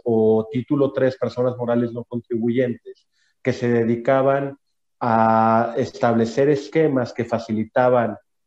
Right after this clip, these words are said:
deducciones a las personas morales del título dos y que aquí se estaban convirtiendo en centros patrimoniales en donde descansaban las utilidades y compraban o eran las poseedoras de los activos.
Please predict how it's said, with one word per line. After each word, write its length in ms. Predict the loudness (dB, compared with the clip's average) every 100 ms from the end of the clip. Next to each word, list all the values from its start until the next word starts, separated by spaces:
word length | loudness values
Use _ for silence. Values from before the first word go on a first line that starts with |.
| _
deducciones 680 | -2 0 0 2 2 2 0
a 40 |
las 160 | -4 -4
personas 440 | -6 -6 -4 -6 -4
morales 560 | -4 -2 0 0 0 -4
del 140 | -4
título 360 | -6 -4 0 0
dos 360 | 2 -2 -6 _ _ _
y 220 | -2 -2
que 80 | 0
aquí 260 | -2 -2 -4
se 120 | -4
estaban 340 | -2 -2 -2
convirtiendo 840 | -2 -2 0 -2 0 0 2 2 2
en 120 | -2
centros 460 | -2 -4 -4 -8 -6
patrimoniales 1040 | -8 -4 -2 0 0 0 0 0 -2 -4
en 80 | -6
donde 180 | -4
descansaban 580 | -4 -6 -10 -6 -4 -4
las 200 | -6 -6
utilidades 680 | -10 -8 -4 -4 -2 -6 -8
y 60 | -12
compraban 560 | -12 -8 -6 -4 -6 -10 _ _ _ _
o 420 | 0 2 2 0 0
eran 240 | 4 4
las 120 | 2
poseedoras 480 | -4 -6 -2 -2 -2
de 60 | -2
los 180 | -4
activos. 600 | -4 -4 -4 -4 -6 _